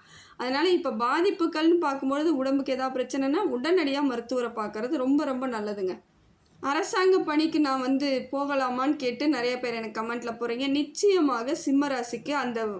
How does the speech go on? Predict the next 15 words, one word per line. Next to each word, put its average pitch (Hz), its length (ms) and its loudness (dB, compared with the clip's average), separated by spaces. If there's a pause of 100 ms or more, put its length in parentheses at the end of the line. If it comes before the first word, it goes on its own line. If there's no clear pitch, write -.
(160)
கரெக்டா 262 380 -6
அமையறதுக்கு 247 540 -2
வாய்ப்பு 233 220 -4
இருக்கு. 214 200 -6
ஏன்னா 269 140 0
உங்க 240 120 -2
ராசிநாதன் 269 640 -2
சூரிய 277 240 -2
பகவானும் 254 380 -2
உங்களுக்கு 226 260 -4
சப்போர்ட், 220 400 -4 (420)
சனி 277 260 0
பகவானும் 294 480 2
சப்போர்ட் 262 360 -4
பண்றாரு, 214 420 -4